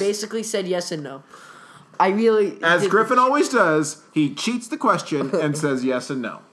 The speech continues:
Speaker 1: His favorite theatrical, um, thingy experience was Dead something. Forgot the name. Or was it Hamlet? He said Hamlet
Speaker 2: Hamlet.
Speaker 1: at the end.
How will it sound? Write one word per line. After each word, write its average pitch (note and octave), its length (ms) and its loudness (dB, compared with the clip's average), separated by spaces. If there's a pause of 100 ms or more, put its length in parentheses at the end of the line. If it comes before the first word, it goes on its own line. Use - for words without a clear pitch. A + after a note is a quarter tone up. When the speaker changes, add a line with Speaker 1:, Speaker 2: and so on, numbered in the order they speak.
(360)
Speaker 1:
His A#3+ 300 2
favorite A#3+ 380 2
theatrical, G#3+ 1000 0 (1400)
um, F#3+ 340 0
thingy G3+ 460 0 (480)
experience G3+ 720 0 (240)
was F3 560 0 (1900)
Dead F#3 400 0
something. D#3+ 600 -4 (960)
Forgot E3 340 -6
the E3 60 -8
name. D3+ 340 -6 (880)
Or D3 100 -4
was E3 200 0
it D#3 100 -4
Hamlet? D3 380 -8 (580)
He - 180 -12
said E3+ 220 -4
Hamlet E3+ 240 -2
Speaker 2:
Hamlet. D#3 200 2
Speaker 1:
at D3+ 40 -8
the D3 140 -4
end. C#3+ 240 -8